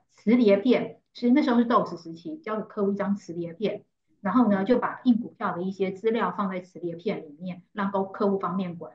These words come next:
理。所以那个时期我们就知道说，系统化管理股票的一个服务的资料，其实是可以给客户带来管理上的价值。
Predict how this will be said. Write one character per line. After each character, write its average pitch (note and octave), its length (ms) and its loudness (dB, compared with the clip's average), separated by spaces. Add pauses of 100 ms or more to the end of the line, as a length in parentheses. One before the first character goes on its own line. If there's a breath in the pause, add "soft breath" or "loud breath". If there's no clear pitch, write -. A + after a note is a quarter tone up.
理。 D#3 120 -16
所 D4 140 -6
以 - 20 0
那 E4 160 2
个 D4 80 0
时 G3+ 160 -2
期 G3 180 -2
我 E3+ 60 0
们 E3 80 -8
就 G3 140 0
知 F#3+ 160 -10
道 F3+ 200 -4
说， F#3 220 -4 (160 loud breath)
系 D4+ 160 -2
统 F#3 100 0
化 G#3+ 180 -2
管 F3+ 200 -4
理 F#3 80 -2
股 D#3 240 -14
票 F3 240 -6
的 D#3+ 140 -10
一 D#3+ 60 -14
个 - 300 -10
服 F3+ 120 0
务 A#3 100 2
的 F#3 140 0
资 G3 160 -6
料， F#3 220 0
其 F3+ 160 -8
实 F3 120 -12
是 A3 140 -8
可 E3 160 -16
以 D#3 160 -16
给 - 120 -20 (300)
客 G3+ 140 0
户 G3+ 80 2
带 F#3+ 160 0
来 F3 80 -6
管 F3+ 200 -6
理 F3 60 -6
上 F3 200 -8
的 D#3+ 40 -14
价 F3 340 -12
值。 F#3+ 260 -18